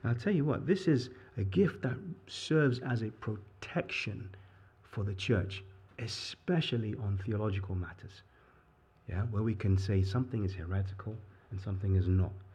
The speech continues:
That's discernment. Number nine, knowledge. Acts eighteen twenty-six. Knowledge. Now, this isn't, "The Lord told me to tell you in a word of knowledge that X, Y, and Z and whatever." It's, it's not really that.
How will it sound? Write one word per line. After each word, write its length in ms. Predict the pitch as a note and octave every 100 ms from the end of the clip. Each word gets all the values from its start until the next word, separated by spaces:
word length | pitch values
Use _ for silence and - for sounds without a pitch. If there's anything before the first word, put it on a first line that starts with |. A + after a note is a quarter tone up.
| - -
That's 180 | B2 A#2+
discernment. 680 | - F#2+ - G2 F#2+ F#2+ - - - _ _ _ _ _ - - - -
Number 200 | C3 D#3
nine, 340 | D#3+ B2+ A2
knowledge. 480 | C#3 D3 G2+ F#2 - - -
Acts 320 | C3 - - -
eighteen 480 | G2+ G2 - A2+ G#2
twenty-six. 800 | - F#2+ F2 - F2+ - - - - - - -
Knowledge. 680 | F#2 A2 G#2+ F#2 F#2+ - - - - - - - G2+
Now, 100 | A#2+
this 180 | F#3+
isn't, 380 | D#3+ C#3+ C3 - - - - - - _ - - - -
"The 40 |
Lord 280 | G2+ D3+ D3+
told 280 | - C#3 B2+
me 180 | B2 A#2+
to 80 | F#2+
tell 340 | - B2 A#2+
you 160 | G#2 F#2+
in 80 |
a 40 | F2
word 260 | F#2+ A2+
of 60 | F#2+
knowledge 460 | F#2+ G#2+ A2 G2 F#2+
that 200 | F2+ G2
X, 220 | G2 -
Y, 180 | F#2+ F#2+
and 140 | F2
Z 100 | F#2+
and 260 | F#2+ F#2 F2
whatever." 320 | F#2 F#2 F#2 F#2+ - A#2
It's, 200 | - -
it's 220 | B2 D#3
not 200 | E3 A#2
really 280 | B2 A#2 G2
that. 220 | G2+